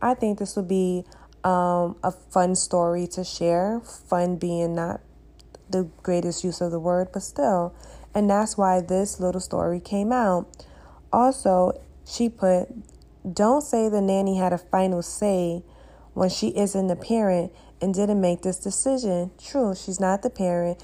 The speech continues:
and she probably did not make the final decision, but she do have a say in it. And I'ma tell you why. How many, if you are a part of any of the nanny groups, do you see a posting of a nanny posting a job position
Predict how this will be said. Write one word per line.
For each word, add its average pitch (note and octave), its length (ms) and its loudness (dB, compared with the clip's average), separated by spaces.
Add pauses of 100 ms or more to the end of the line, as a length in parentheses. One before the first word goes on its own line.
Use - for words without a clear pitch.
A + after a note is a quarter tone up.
(140)
and G3 140 -4
she G#3+ 120 -4
probably G#3 460 0
did G3 220 0
not G#3+ 240 2
make G3 240 0
the F3 60 -6
final E3+ 340 -4
decision, E3+ 600 -6 (340)
but G#3+ 160 4
she A#3+ 200 -4
do A#3 340 0
have F#3 280 0
a F#3+ 60 -2
say B3+ 340 2
in D#3+ 160 0
it. - 240 -8 (280)
And G3+ 120 0
I'ma C4 160 0
tell F3 320 0
you F#3+ 160 -4
why. G3+ 400 2 (340)
How C4+ 240 2
many, G3 680 -2 (340)
if G3+ 220 -4
you A3+ 160 0
are G#3 260 2
a G#3 60 2
part F3+ 300 -2
of F3 180 0
any F#3+ 300 0
of F3 100 -2
the F3+ 80 -4
nanny E3+ 340 -4
groups, D#3+ 460 -6 (420)
do G3 140 -2
you A3 240 0
see F#3 640 -2 (180)
a F3+ 80 2
posting G#3+ 640 0
of E3 340 -2 (400)
a F#3 80 0
nanny G3+ 420 0
posting F#3+ 460 -4
a F#3+ 120 -2
job F3+ 360 0
position E3 760 -8